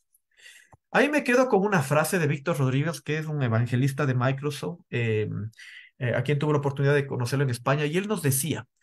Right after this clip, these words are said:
"La I A no te va a quitar el trabajo, pero sí la persona que sepa utilizar la I A para hacer su trabajo".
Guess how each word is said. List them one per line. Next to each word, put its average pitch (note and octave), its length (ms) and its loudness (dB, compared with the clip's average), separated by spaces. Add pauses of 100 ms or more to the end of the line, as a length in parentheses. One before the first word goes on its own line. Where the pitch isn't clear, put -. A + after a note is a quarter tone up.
(300)
"La D#3+ 280 2
I C#4+ 180 2
A C#4 80 4
no A3 200 -2
te F3+ 120 -2
va F3+ 80 0
a F#3 80 -6
quitar D#3+ 280 -4
el B2+ 140 -4
trabajo, F2 480 -10 (340)
pero B2 200 4
sí A#2+ 240 -2
la F#3+ 180 2
persona D#3+ 480 0
que C#3 100 -2
sepa D3 280 -4
utilizar C3+ 500 -2
la A2 160 0
I B3+ 160 0
A D#4+ 140 -6 (160)
para A2+ 220 0
hacer G#2+ 460 -6 (300)
su D#3+ 320 0
trabajo". - 420 0